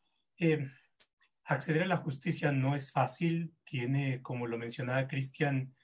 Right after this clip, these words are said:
hay una barrera de acceso, eh, y por supuesto esa barrera de acceso no, hay, hay que librarla y, y tiene sus costos en tiempo, económicos, en fin, hay que contratar un abogado,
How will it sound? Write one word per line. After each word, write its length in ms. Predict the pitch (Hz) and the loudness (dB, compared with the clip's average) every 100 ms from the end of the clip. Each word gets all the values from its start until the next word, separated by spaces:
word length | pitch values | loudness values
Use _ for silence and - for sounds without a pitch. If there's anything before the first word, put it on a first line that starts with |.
| _ _ _ _ - | _ _ _ _ -2
hay 140 | 135 | 2
una 120 | 151 143 | 4 4
barrera 520 | 123 120 139 156 127 | 4 2 2 4 2
de 100 | 127 | 0
acceso, 760 | 117 - 123 - 139 143 165 _ _ _ _ _ | -4 -2 -2 -2 -2 -2 -4 _ _ _ _ _
eh, 560 | 143 117 110 107 107 107 _ _ _ _ _ _ _ _ _ _ - | -8 -6 -4 -6 -6 -10 _ _ _ _ _ _ _ _ _ _ -10
y 340 | 302 175 135 | -4 -2 -2
por 180 | - 127 | -4 -6
supuesto 320 | 131 143 175 | -4 -4 -2
esa 160 | 156 139 | 0 0
barrera 380 | 123 131 143 | 0 0 0
de 80 | 139 | 0
acceso 520 | 131 - 135 - 143 | 0 -2 -2 -2 -2
no, 500 | 131 120 120 127 127 - | -2 -4 -6 -6 -8 -4
hay, 240 | 131 131 | -4 -2
hay 160 | 139 131 | -2 -2
que 140 | 147 | 0
librarla 600 | 135 120 117 127 147 131 110 | -2 0 2 2 2 -4 -6
y, 240 | 101 - _ _ _ _ | -10 -20 _ _ _ _
y 140 | - 120 | -10 -8
tiene 280 | 143 127 135 | -4 -2 -2
sus 260 | 139 - | -4 -8
costos 420 | - 135 - 139 | -4 -4 -4 -8
en 140 | - - | -8 -6
tiempo, 400 | 135 151 143 - | -2 -2 -2 -6
económicos, 640 | - 107 147 139 135 123 | -8 -4 -2 -2 -4 -8
en 100 | - | -10
fin, 180 | 131 127 | -8 -6
hay 80 | 127 | -6
que 120 | 143 | -8
contratar 380 | 107 104 107 117 | -10 -10 -8 -8
un 120 | 113 | -6
abogado, 640 | 101 98 120 151 127 117 | -8 -4 0 0 0 -6